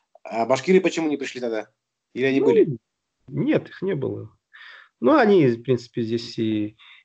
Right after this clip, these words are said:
Speaker 2: э, не понадобились. Здесь, э, объяснили всё на местном уровне, что, э, проблему эту решат и так,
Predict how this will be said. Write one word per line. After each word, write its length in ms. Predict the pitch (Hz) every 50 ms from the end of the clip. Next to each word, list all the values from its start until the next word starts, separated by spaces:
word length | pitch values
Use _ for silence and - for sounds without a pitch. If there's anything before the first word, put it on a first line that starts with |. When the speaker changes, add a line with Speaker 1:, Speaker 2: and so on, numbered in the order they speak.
| _ _ _ - -
Speaker 2:
э, 60 | - - - - - - - - - - - - - - - - _ - - - - - - - - - - - -
не 80 | 123 113
понадобились. 640 | 120 131 135 156 180 190 190 165 160 147 131 - - - - - - - - - - - - - - - - _ _ _ _
Здесь, 400 | - 139 113 113 120 113 117 -
э, 220 | 127 117 110 110 110
объяснили 560 | - 113 117 120 120 - - 190 202 190 175
всё 420 | 143 - - - 117 110 104 104 - _ _ _ _ _ _
на 720 | 175 165 160 143 - - 156 156 - 143 - 123 117 120 123
местном 400 | 123 113 117 117 - 127 120 120
уровне, 380 | 117 110 107 107 104 104 107 107
что, 460 | - - - - 120 117 113 110 - _ _ _ _ _ _ _ _ _ _ - -
э, 40 | - - - - - - - 117 117 117 - -
проблему 500 | 127 127 127 131 151 180 190 170 147 131
эту 340 | 123 120 - - 107 104 104
решат 440 | 107 110 - - - 190 190 190 - _ _ _ _ _ _ _ _ _ _
и 100 | - -
так, 340 | - - 147 165 - -